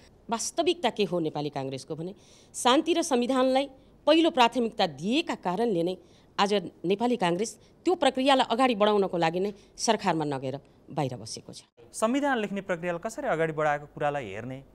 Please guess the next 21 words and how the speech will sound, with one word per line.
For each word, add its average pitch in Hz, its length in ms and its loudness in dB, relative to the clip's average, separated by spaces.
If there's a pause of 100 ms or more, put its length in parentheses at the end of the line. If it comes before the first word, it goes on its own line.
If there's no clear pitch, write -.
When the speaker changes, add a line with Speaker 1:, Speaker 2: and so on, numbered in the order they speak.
(140)
Speaker 2:
भन्ने 135 260 -4
हो 117 80 -2
भने 87 240 -16 (380)
संविधान 269 440 2
लेख्ने 233 300 0
म्याद 190 280 0
चाहिँ 240 140 -8
जम्मा 202 140 -6
तिन 196 240 -6
हप्ता 147 180 -4
बाँकी 156 240 -4
हुँदा 160 160 -8
तपाईँको 190 360 -6
पार्टी 165 300 0
चाहिँ 208 240 -10
देशमा 185 420 -4
आम 185 200 0
सभा 160 240 2
गर्दै 131 240 -2
हिँडिराखेको 92 440 -12
छ। - 140 -20